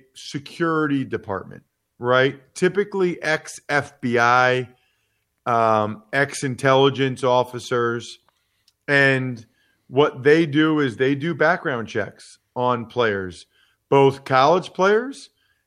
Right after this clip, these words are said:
and sometimes N F L guys that are free agents or even N F L guys that are still on the team to see what they're doing. They'll do background checks, but especially on the college players.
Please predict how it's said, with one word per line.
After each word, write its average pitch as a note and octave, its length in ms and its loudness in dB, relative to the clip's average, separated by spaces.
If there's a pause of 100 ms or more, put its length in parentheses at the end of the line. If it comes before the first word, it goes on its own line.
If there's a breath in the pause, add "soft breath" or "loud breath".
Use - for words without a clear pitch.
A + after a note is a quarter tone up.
(120)
and E3+ 300 0
sometimes G3 460 -2
N F#3+ 120 0
F F#3+ 140 -4
L G3+ 180 4
guys D3+ 320 4
that C#3+ 100 0
are C#3+ 100 4
free D3 240 -2
agents D3 380 0
or B2 80 -2
even E3+ 180 0
N E3+ 60 0
F E3+ 120 -2
L E3 100 4
guys D#3+ 280 2
that D3 100 -6
are C#3+ 60 -8
still E3+ 240 0
on D3+ 180 2
the B2+ 60 -6
team F3+ 480 -6 (480)
to D3+ 120 0
see D3+ 200 -2
what D3 200 2
they're C3 120 2
doing. A2+ 280 0
They'll C#3+ 180 4
do F3+ 140 -2
background E3 560 0
checks, A#2+ 280 -2
but C3+ 100 -2
especially C3 920 0 (540)
on D3+ 280 4
the C#3 80 0
college C#3 560 2
players. G2 540 -6